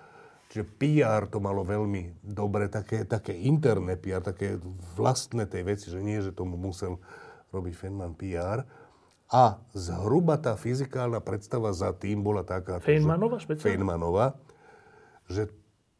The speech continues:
Speaker 1: tie častice, ktoré do seba vrážajú, <coughs> pardon, že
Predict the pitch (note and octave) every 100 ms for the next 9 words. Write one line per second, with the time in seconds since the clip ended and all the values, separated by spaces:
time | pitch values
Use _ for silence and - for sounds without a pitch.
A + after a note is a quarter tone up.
0 | _ - C#3+ C#3 E3+ G3+ - F#3+ C#3+ A#2+
1 | A2+ A2 A#2+ C#3 G#2 F#2 F2+ F#2 F#2 G2+
2 | C#3 E3+ D#3+ D3 - - - - - -
3 | - - - - - - - C6+ - -
4 | - - F2+ G2 E2 - - _ _ _
5 | _ _ _ _ - - - - - F2+
6 | G#2 G2+ E2+